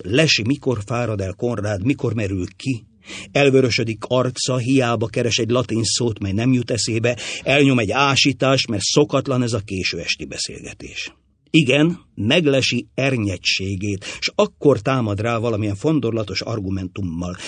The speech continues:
Szívós, megáltalkodott utonállója a beszédnek, nem lehet lerázni,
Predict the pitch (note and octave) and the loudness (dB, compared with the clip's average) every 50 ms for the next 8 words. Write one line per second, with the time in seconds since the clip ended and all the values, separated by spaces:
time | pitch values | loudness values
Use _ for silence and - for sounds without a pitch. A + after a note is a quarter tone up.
0 | - - - - - - D3+ E3+ F3+ E3+ D#3 D3 D3 C#3 C3+ C3 B2 - - - | -12 -10 -6 -4 -2 -2 0 0 0 0 0 2 2 2 2 2 0 -2 -4 -4
1 | G#2 A2 C3 D3+ D3+ C#3 C3 B2 A#2+ A2+ - A#2+ G#2+ G2+ G2+ G#2 F#2+ F#2 F2 - | -2 0 2 2 2 2 0 0 0 -2 -2 -2 -2 -2 -4 -6 -6 -6 -6 -8
2 | - F#2 - - F2+ G2+ F2+ F2 F2+ F#2+ G2+ G2+ F#2+ F#2 F#2 F#2+ G#2+ B2+ A#2+ - | -10 -10 -8 -6 -6 -6 -6 -6 -6 -4 -4 -4 -4 -4 -4 -2 -2 -2 -2 -2
3 | - A2 G2+ G2+ G#2 G2+ - - - G#2+ A#2+ C#3 D#3 E3 E3+ F3 E3+ E3 E3+ E3 | -2 -4 -4 -4 -4 -6 -6 -6 -4 -2 0 0 0 2 2 2 4 4 2 2
4 | E3 - C#3 D#3 D#3 D3+ D3+ D3+ C#3+ C#3+ C3+ A#2 A2 A#2 A2+ | 0 0 2 4 4 4 4 4 2 2 0 -2 -2 -2 -2